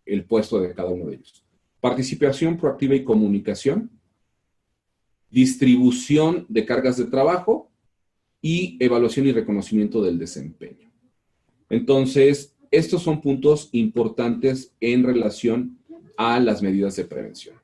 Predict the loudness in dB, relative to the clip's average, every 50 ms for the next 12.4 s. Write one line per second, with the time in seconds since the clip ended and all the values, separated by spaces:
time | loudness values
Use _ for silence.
0 | _ _ -4 -4 0 0 2 4 4 4 2 2 0 0 2 2 2 4 4 4
1 | 4 4 4 2 2 0 0 -2 -2 -2 -2 -4 -2 -2 0 0 0 0 -2 -4
2 | -12 _ -4 -2 0 2 2 0 0 -2 -4 -10 _ -8 -8 -6 -6 -6 -8 -6
3 | -8 -10 -14 _ _ _ _ _ _ _ _ -2 -2 0 0 0 2 2 2 2
4 | 2 2 2 2 0 -2 2 2 2 4 4 2 2 0 -6 -10 -10 -4 0 0
5 | 2 2 0 0 -2 -4 -6 -6 -2 0 2 2 2 2 2 0 0 0 -6 _
6 | _ _ _ _ _ -2 0 2 2 4 2 2 2 0 -2 0 2 2 4 4
7 | 2 0 -4 -8 _ -4 -4 0 2 2 2 2 2 2 -2 -4 -4 -4 -4 -4
8 | -8 -8 -2 -2 -2 0 0 -2 0 -2 -2 -2 -4 -4 -2 0 2 2 2 0
9 | 0 -2 0 0 0 -2 -2 -4 -2 0 0 0 0 -2 -4 -2 -2 -2 -2 -2
10 | -4 -2 -2 -2 -2 -2 -2 -4 -4 -4 -4 -4 -4 -2 -2 -2 -2 0 -2 -2
11 | -2 -6 -10 -18 -18 _ _ _ _ -20 _ _ _ _ _ _ _ _ -4 2
12 | 4 4 4 4 2 -2 -6